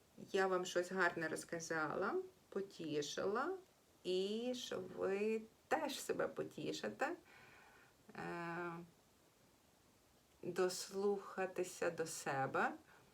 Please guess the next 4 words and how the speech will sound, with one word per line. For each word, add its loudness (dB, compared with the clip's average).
е, -2
і 2
слухати, 2
е, 0